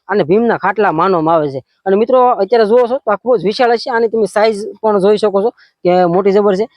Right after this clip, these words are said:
અને જેમ ખાટલાને same to same જે હોણ હોય છે તો એ પ્રકારે જ છે, તમે જુઓ છો આ પ્રકારે. અને મિત્રો, જે આ એક ખાટલો છે,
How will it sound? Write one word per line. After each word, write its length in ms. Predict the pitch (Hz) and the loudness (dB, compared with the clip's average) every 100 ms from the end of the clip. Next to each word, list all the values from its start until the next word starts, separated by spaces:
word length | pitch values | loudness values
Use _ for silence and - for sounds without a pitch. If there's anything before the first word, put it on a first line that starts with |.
| - | -4
અને 140 | 190 | 0
જેમ 260 | 165 220 214 | 2 0 -2
ખાટલાને 600 | - 208 220 226 226 226 | -4 -6 -2 0 2 2
same 260 | - 214 220 | 0 -4 0
to 100 | 220 - | -2 0
same 140 | 226 | 0
જે 140 | 190 214 | 2 2
હોણ 380 | 180 202 240 220 | 2 0 0 2
હોય 200 | 214 208 | 0 0
છે 100 | 381 | -6
તો 300 | - _ 202 | -12 _ -2
એ 80 | |
પ્રકારે 380 | - 226 226 226 | 0 -2 0 -2
જ 40 | - | -2
છે, 180 | 233 | -4
તમે 380 | 240 _ - 180 | -4 _ -2 0
જુઓ 200 | 196 208 | 2 0
છો 100 | 196 | 2
આ 120 | 180 | 0
પ્રકારે. 360 | 175 185 190 220 - _ _ - | 0 -2 -2 -4 -10 _ _ -2
અને 120 | 208 | 0
મિત્રો, 240 | 220 254 | 2 2
જે 120 | 226 240 | 2 2
આ 220 | 208 220 | 2 2
એક 300 | 240 240 240 | 0 0 -2
ખાટલો 420 | - 214 226 208 | -2 -2 0 -2
છે, 120 | 285 | -4